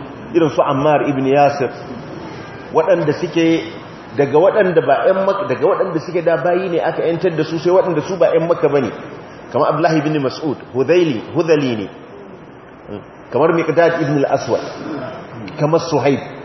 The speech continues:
duk baƙi ne zuwa suke suka zauna. Suka ce, "A'a, a kore su, in yaso sai mu zo mu zauna, sai mu ji maganar ka." To Allah maɗaukakin sarki ya ce, "Kada ka yi." Yayin da suka kawo wannan maganar, suka gaya ma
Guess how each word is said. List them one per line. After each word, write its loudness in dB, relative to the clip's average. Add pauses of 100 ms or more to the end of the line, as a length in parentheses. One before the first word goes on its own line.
(360)
duk -4
baƙi 2
ne 4
zuwa 4
suke -2
suka -6
zauna. -2 (420)
Suka -8
ce, -4
"A'a, 2 (380)
a -6
kore 2
su, -10 (180)
in -4
yaso -4
sai -2
mu -2
zo 0
mu -4
zauna, 2 (560)
sai -4
mu -2
ji -4
maganar 0
ka." -12 (1800)
To 0
Allah 4
maɗaukakin 2
sarki 2 (300)
ya 0
ce, -4
"Kada -2
ka -10
yi." -12 (1040)
Yayin 4
da 4
suka 0
kawo 4
wannan 2
maganar, 0
suka 0
gaya 4
ma 0